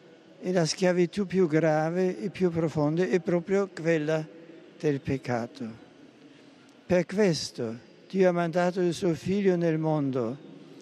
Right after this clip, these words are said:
per liberare gli uomini dal dominio di Satana, origine e causa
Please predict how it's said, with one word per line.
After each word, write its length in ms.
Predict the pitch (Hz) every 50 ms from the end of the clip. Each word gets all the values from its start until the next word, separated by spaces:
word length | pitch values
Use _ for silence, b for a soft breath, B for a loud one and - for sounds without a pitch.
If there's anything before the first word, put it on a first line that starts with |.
| B B B B B B
per 140 | - 160 156
liberare 760 | 160 165 160 147 160 165 156 156 160 165 180 196 202 202 202
gli 120 | 185 170
uomini 420 | 160 165 170 180 185 180 180 180 170
dal 240 | 165 170 160 156
dominio 520 | 151 143 156 151 151 160 175 180 185 185 170
di 180 | - 190 147
Satana, 760 | 135 - - 143 143 151 147 - 165 165 160 165 165 165 165 156 - - - B B B B B B B B B B -
origine 640 | - 147 151 151 160 175 185 175 - 190 185 175 175 165
e 80 | 147
causa 640 | - - 151 143 139 139 143 135 - 156 143 139 139